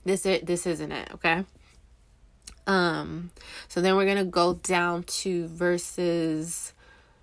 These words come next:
um, seventeen through nineteen. And it says, "When he finally came to," ooh, sorry, you guys. "When he finally came to his senses, he said to himself,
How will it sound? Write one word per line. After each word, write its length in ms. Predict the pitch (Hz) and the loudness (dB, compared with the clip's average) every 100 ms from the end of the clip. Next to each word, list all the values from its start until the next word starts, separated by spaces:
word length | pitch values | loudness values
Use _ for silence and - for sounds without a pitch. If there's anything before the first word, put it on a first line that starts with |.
| - | 4
um, 420 | 190 180 165 - - | 6 6 4 -2 -8
seventeen 840 | - - 196 214 208 - 220 196 | -2 6 6 6 0 -4 -2 -2
through 200 | 190 175 | 0 -2
nineteen. 680 | 180 247 262 - - - 180 | 2 2 2 -4 -8 -8 -4
And 100 | 180 | 2
it 140 | 180 190 | 4 4
says, 420 | - 170 165 185 - - - | 6 4 6 2 -2 -16 -4
"When 120 | - 202 | 2 6
he 160 | 233 | 6
finally 540 | 220 - 220 269 269 233 | 6 8 8 8 4 2
came 320 | - 240 269 - | 4 4 4 -2
to," 200 | - 202 - | 0 0 -2
ooh, 300 | - - 180 185 - _ _ - - _ _ - | -6 -4 -4 -6 -16 _ _ -20 -20 _ _ -12
sorry, 240 | - 170 - | -4 -4 -2
you 60 | |
guys. 240 | - 190 - - - - - - | -4 -6 -8 -18 -18 -16 -12 2
"When 160 | 208 | 6
he 120 | 214 233 | 6 6
finally 460 | 233 233 262 254 | 8 8 6 4
came 320 | - - 226 | 0 2 2
to 160 | 240 233 | 4 2
his 180 | 226 202 | 4 2
senses, 800 | - 247 277 - 196 185 180 - - - - - - | 4 4 4 4 6 6 4 0 -12 -20 -20 -20 -14
he 200 | - 240 | 0 2
said 300 | 226 240 254 | 4 6 6
to 120 | - 220 | 6 2
himself, 560 | 196 196 - 170 180 | 2 0 0 0 -2